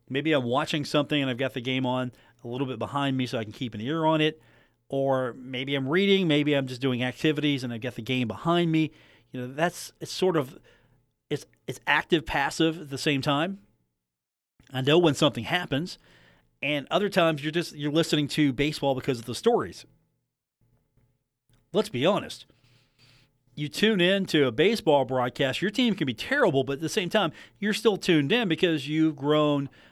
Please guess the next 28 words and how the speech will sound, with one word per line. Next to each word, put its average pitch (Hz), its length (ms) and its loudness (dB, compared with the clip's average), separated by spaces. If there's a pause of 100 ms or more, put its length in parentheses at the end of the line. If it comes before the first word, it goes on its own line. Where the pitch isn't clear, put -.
(120)
accustomed 151 640 0
to 139 100 0
having 139 360 2
those 123 160 0
voices 123 640 -2 (360)
in 143 180 0
your 135 140 0
daily 120 360 2
life 147 440 2
and 101 240 -10 (360)
their 113 160 -10
stories 147 680 2
and 104 180 -6
what 123 220 -4
they're 120 100 -2
doing. 135 360 -2
I 147 60 -4
mean, 165 280 -6
it's - 200 -10
really, 139 480 4 (680)
it's - 160 -10
almost 226 340 2
like 147 140 2
talk 170 300 2
radio 123 560 2 (260)
with 135 220 -4
a 135 40 -2
game. 120 400 -4